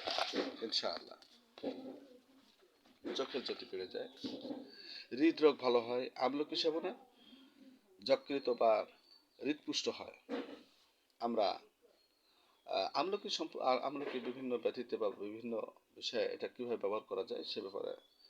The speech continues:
আমরা জানবো এখন ইনশাআল্লাহ। কোষ্ঠকাঠিন্য, সবচেয়ে আগে কোষ্ঠকাঠিন্যর কথা বলতে হয়।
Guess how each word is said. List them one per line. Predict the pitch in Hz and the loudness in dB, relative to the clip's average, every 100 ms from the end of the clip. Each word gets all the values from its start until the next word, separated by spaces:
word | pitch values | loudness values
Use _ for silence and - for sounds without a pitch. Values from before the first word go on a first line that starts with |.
| _ _ _ | _ _ _
আমরা | - 107 | -6 -6
জানবো | 95 98 95 | 0 0 0
এখন | 92 95 | -4 -6
ইনশাআল্লাহ। | 95 - 92 - - - _ | -6 -2 -2 -2 -8 -10 _
কোষ্ঠকাঠিন্য, | 156 - 170 127 135 107 90 - - | -4 -2 0 -2 -2 -6 -8 -10 -10
সবচেয়ে | - - - 143 | -6 -4 2 4
আগে | 120 120 107 | 4 2 -2
কোষ্ঠকাঠিন্যর | 123 - 127 127 160 156 | -4 -8 -6 -6 -6 -6
কথা | 127 113 | -2 -2
বলতে | 98 92 92 | -2 -8 -8
হয়। | 90 78 | -10 -14